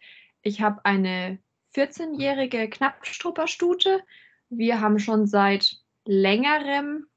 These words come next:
mit der Lunge und der Atmung, ich formuliere es mal so allgemein, Probleme.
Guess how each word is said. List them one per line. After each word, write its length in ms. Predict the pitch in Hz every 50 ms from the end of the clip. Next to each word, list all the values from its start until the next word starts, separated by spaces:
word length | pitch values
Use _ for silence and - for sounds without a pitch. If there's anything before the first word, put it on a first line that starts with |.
| _ _ -
mit 320 | 214 214 220 208 208 - _ _ _ _ -
der 160 | - 202 202 196
Lunge 360 | 208 220 247 277 294 285 247
und 200 | 196 208 202 208
der 160 | 208 - -
Atmung, 460 | - 170 - - - - 302 277 254
ich 160 | 208 208 -
formuliere 320 | - 220 208 214 240 240 247
es 80 | -
mal 120 | 208 202 196
so 100 | - -
allgemein, 480 | 170 175 180 185 180 175 180 208 226
Probleme. 500 | 202 196 190 190 196 202 214 240 269 320